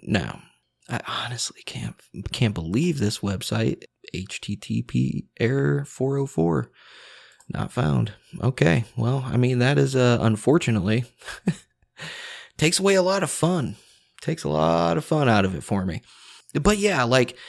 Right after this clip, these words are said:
there's a difference between, so if, basically, if, if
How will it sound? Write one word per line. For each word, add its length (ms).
there's 180
a 40
difference 300
between, 360
so 180
if, 340
basically, 460
if, 240
if 240